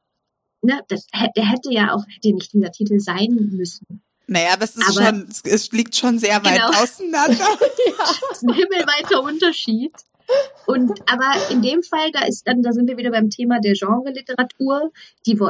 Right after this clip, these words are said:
Speaker 1: die haben halt eine gewisse Zielgruppe gehabt bei diesem Verlag und die wollten das dann ihrer Zielgruppe schmackhaft machen.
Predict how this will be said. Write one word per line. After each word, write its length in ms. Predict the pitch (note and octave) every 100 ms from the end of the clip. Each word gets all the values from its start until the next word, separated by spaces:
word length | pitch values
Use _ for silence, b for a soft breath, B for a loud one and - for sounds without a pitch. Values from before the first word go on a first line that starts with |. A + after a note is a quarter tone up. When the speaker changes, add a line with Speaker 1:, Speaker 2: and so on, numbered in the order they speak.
| -
Speaker 1:
die 160 | A3
haben 220 | G#3 B3 A#3
halt 100 | G#3
eine 140 | G#3
gewisse 320 | G3+ G3 -
Zielgruppe 480 | - B3+ A#3+ A3 G#3
gehabt 420 | F#3+ F3+ G#3 -
bei 120 | G#3 G#3
diesem 240 | F#3 F3
Verlag 480 | E3+ D3+ F3 C4+ -
und 120 | G#3+ G#3
die 120 | F3
wollten 300 | - G#3 -
das 180 | G#3 G#3
dann 300 | A#3 A#3+ C#4 _ _ _ _ _ _ _ _ _ _ _ _
ihrer 280 | A#3 A3+ A3
Zielgruppe 520 | - C4 G#3 A3+ A#3
schmackhaft 560 | A#3 - G#3 F#3+ F3 -
machen. 460 | - - - G#3